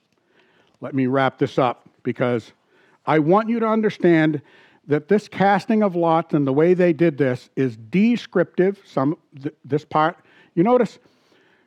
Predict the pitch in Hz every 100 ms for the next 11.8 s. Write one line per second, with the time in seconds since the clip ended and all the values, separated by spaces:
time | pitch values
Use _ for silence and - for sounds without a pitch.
0 | - 147 214 226 220 202 208 - 170 160
1 | 156 - _ - 147 147 143 131 123 117
2 | 92 101 123 165 240 254 247 165 175 -
3 | 185 190 202 156 - 127 110 120 113 123
4 | 110 107 107 101 - 117 98 113 107 110
5 | _ _ _ _ _ _ _ _ _ _
6 | _ _ 131 220 254 254 220 214 220 208
7 | 190 143 151 247 247 240 185 147 143 131
8 | 131 - 123 113 120 110 107 95 - 95
9 | 90 - _ _ _ _ _ _ _ _
10 | _ _ _ _ _ _ _ _ _ _
11 | _ _ _ _ 123 127 139